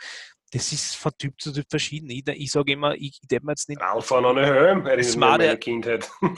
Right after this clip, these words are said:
Speaker 1: Ja, zum Beispiel, aber ich mag's jetzt auch nicht mehr, ne?
Speaker 2: Skifahren
Speaker 1: Aber
Speaker 2: ohne Helm.
Speaker 1: nur ich werd mir jetzt
Speaker 2: Wenn
Speaker 1: nie,
Speaker 2: mindestens
Speaker 1: ich kann
Speaker 2: so
Speaker 1: mir
Speaker 2: viel
Speaker 1: nicht auf die
Speaker 2: Tode gehabt
Speaker 1: Idee.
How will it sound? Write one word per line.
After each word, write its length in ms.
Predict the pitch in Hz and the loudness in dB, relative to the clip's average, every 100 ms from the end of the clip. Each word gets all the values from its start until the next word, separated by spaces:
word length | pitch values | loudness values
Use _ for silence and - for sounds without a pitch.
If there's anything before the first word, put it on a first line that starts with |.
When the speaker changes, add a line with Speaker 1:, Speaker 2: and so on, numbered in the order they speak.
| 247 | 2
Speaker 1:
Ja, 380 | - 165 151 165 | 4 4 8 6
zum 200 | 160 147 | 6 2
Beispiel, 680 | 135 147 - - 135 135 127 135 _ _ - | 4 4 2 -2 2 2 2 -4 _ _ -4
aber 260 | 135 135 | -2 2
ich 60 | 139 | 2
mag's 300 | 135 143 - | 2 -2 0
jetzt 220 | 147 - | 0 2
auch 140 | 123 156 | 4 4
nicht 200 | 135 120 | 0 -8
mehr, 120 | 120 | -10
ne? 220 | 131 143 | -10 -12
Speaker 2:
Skifahren 420 | - 160 190 123 123 | -12 -4 2 4 6
Speaker 1:
Aber 80 | |
Speaker 2:
ohne 160 | 117 113 | 6 4
Helm. 340 | 110 101 98 - _ _ _ _ _ _ - | 2 0 -2 -10 _ _ _ _ _ _ 2
Speaker 1:
nur 120 | 143 | 2
ich 100 | 143 | 4
werd 160 | 135 | 2
mir 80 | 147 | 4
jetzt 180 | 147 - | 2 2
Speaker 2:
Wenn 120 | 113 | -2
Speaker 1:
nie, 80 | 151 | -2
Speaker 2:
mindestens 240 | 160 - | -4 -6
Speaker 1:
ich 80 | - | -4
kann 180 | - 139 | 0 2
Speaker 2:
so 0 | |
Speaker 1:
mir 120 | 151 | 2
Speaker 2:
viel 20 | 147 | 4
Speaker 1:
nicht 120 | 147 | 2
auf 140 | 151 | 2
die 100 | - | 0
Speaker 2:
Tode 160 | 131 120 | 0 0
gehabt 160 | 127 139 | -4 -6
Speaker 1:
Idee. 140 | - | -12